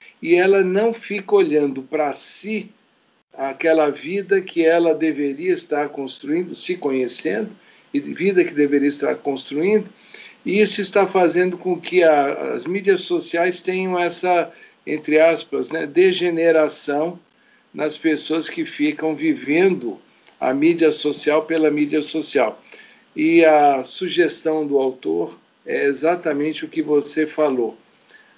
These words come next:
Ou a gente garimpa e vê aquilo que pode ser útil pra si ou pra alguém,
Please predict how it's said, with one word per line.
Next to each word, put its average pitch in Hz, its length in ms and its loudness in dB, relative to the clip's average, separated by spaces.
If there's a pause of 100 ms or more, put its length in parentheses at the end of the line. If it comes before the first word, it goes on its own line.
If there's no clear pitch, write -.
(120)
Ou 170 320 2
a 196 120 2
gente 180 360 -2
garimpa 151 880 0 (480)
e 135 140 -2
vê 143 240 2
aquilo 185 580 -4
que 180 200 -10
pode 165 400 0
ser 180 340 4
útil 165 580 2 (480)
pra 175 220 2
si 170 500 -8
ou 170 260 2
pra 143 200 4
alguém, 139 560 -2